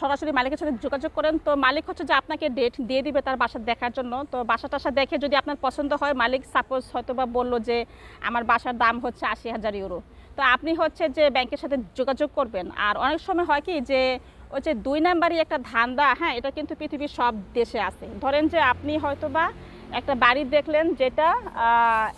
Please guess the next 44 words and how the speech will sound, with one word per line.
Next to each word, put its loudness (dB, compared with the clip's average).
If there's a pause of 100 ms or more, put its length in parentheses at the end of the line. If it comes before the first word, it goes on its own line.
(100)
এক -4
লাখ 0 (100)
ইউরো, -6 (100)
কিন্তু -2 (120)
ব্যাংক 6 (140)
আপনাকে -2 (120)
এক -2
লাখ -4
ইউরো 2 (100)
লোন 4 (160)
দিবে 0
না। 0 (100)
সেক্ষেত্রে -2
হচ্ছে -2
কি -6
যে 0 (120)
একটা -6 (120)
থার্ড 6
পার্টি 2 (100)
থাকে, -6 (680)
যাকে 2
হচ্ছে 2 (420)
তিন -2
চার 0
হাজার -2
ইউরো, 2 (100)
মানে -2
তিন -2
চার 0
লাখ 0
টাকা -2 (120)
ঘুষ 2 (120)
দিলে 4 (100)
সে 2 (100)
হচ্ছে -2
যে 2 (100)
ব্যাংক 0 (120)
লোনের -2
ব্যবস্থাটা -4 (100)
করে -2 (100)
দেয়। 2
আহ, 0 (160)
একটা -6
অ্যাডভোকেট 0